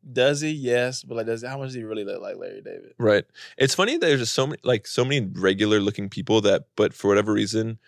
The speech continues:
Speaker 2: people do a really good job of taking things as insults. Like, being said, "Oh, you look like a young Larry David." I would just think, like, "Yeah, Larry David is old now. You look like a young person."
Speaker 1: Right.
Speaker 2: Like
Speaker 1: More
Speaker 2: him. And,
Speaker 1: fit.
Speaker 2: but he, but he takes it as,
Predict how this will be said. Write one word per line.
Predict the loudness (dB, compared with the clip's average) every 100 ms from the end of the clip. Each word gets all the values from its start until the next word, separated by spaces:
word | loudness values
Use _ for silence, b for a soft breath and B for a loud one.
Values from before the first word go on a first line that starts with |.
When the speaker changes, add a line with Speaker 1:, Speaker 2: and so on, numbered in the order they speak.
| b _
Speaker 2:
people | -4 2
do | 4
a | 4
really | 4 2
good | 2
job | 4 4
of | 2 -2
taking | -4 -4 -6
things | -8 -6
as | -8
insults. | -6 -2 -2 -2 -10 -16 _ _ _ _
Like, | 0
being | 2 2
said, | 4
"Oh, | 4
you | 6 4
look | 4
like | 4
a |
young | 4 4
Larry | 4 4
David." | 4 4 6
I | 6
would | 4
just | 2 -4
think, | -2
like, | 2 2 0 -12 _ -2
"Yeah, | 2
Larry | 4 4
David | 4 4
is | 0 0
old | 2 2
now. | 2 0 0 -4 _ _ -6
You | 0
look | 2 2
like | 2 2
a | 2
young | 2 0
person." | -2 -4 -2 -4 -4
Speaker 1:
Right. | -6 -14 _ -8
Speaker 2:
Like | -4 -2
Speaker 1:
More |
Speaker 2:
him. | 0
And, | 2
Speaker 1:
fit. | 2
Speaker 2:
but | 4
he, | 4 2 0
but | 2
he | 4
takes | 2 2 2
it | 4
as, | 6 4